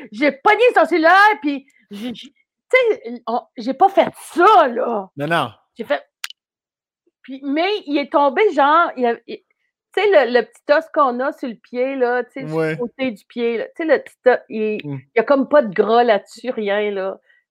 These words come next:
Speaker 1: Il est tombé <laughs> là-dessus à plat. Fait que ça y a fait mal un peu, mais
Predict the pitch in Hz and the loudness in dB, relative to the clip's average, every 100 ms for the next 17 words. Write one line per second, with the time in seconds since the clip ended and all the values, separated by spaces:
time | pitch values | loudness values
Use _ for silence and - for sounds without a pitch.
0 | _ - 208 208 220 214 302 262 208 - | _ -16 -6 0 0 2 4 4 2 -6
1 | - 285 220 - 240 233 240 277 _ _ | 0 2 2 -2 0 2 2 -2 _ _
2 | _ _ _ _ - 214 220 196 214 240 | _ _ _ _ -4 -4 -2 0 0 0
3 | 240 254 294 247 208 254 262 208 | -2 0 0 0 -4 -4 -4 -4